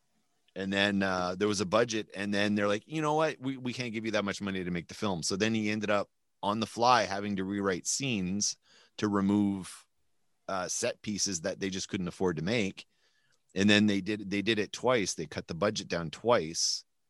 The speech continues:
And then they said, "You need to release this movie six months earlier than the original <laughs> due date." So the fact that the first film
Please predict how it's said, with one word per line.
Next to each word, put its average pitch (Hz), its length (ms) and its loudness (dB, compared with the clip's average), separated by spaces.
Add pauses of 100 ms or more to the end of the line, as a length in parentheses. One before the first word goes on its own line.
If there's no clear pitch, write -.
(380)
And 107 220 0
then 120 680 -2 (520)
they 117 120 4
said, 117 320 0 (120)
"You 139 220 -2
need 214 180 0
to 160 100 2
release 139 360 2
this - 180 2
movie 117 220 2
six - 260 0
months 104 220 0
earlier 87 480 -2 (240)
than 90 220 -4
the 87 100 -2
original 90 580 -2 (580)
<laughs> - 560 -20
due 110 200 4
date." 87 300 0
So 113 80 6
the 104 100 6
fact 120 300 4
that 101 160 0
the 98 80 0
first 107 300 0
film 98 360 0